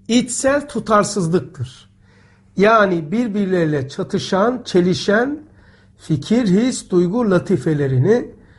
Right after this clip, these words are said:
bütünlüğe getirememekten, kıblesine koyamamaktan, çeşitli isimlerle ifade edilen psikolojik hastalıkların temelini oluşturuyor.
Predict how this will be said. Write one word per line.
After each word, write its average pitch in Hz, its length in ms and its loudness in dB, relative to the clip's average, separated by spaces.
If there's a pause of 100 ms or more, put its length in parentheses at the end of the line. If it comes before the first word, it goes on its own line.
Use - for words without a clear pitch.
(320)
bütünlüğe 180 680 4
getirememekten, 220 1000 0
kıblesine 180 680 -2
koyamamaktan, 226 1040 0 (600)
çeşitli 233 1040 0 (120)
isimlerle 208 920 0
ifade 196 580 0
edilen 185 460 0
psikolojik 208 760 0
hastalıkların 202 880 -2
temelini 220 500 2
oluşturuyor. 165 680 -2